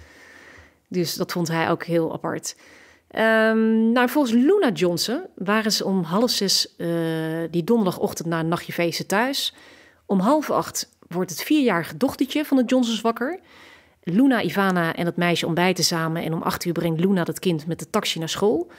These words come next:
En dan beweert ze dat ze een half uurtje later terug is, eh, rond half negen in de ochtend.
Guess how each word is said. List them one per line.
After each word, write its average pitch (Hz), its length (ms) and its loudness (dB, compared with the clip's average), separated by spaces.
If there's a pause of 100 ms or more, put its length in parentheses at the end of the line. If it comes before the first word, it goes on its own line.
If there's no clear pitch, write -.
(480)
En - 140 -2
dan 233 100 4
beweert 254 320 2
ze 202 80 -4
dat 190 120 0
ze - 80 -4
een 170 60 -2
half 185 200 2
uurtje 175 180 0
later 160 280 -2
terug 277 280 0
is, 220 340 0
eh, 165 500 0
rond 165 220 -4
half 175 240 2
negen 170 260 -2
in 180 60 -2
de - 60 0
ochtend. 233 520 0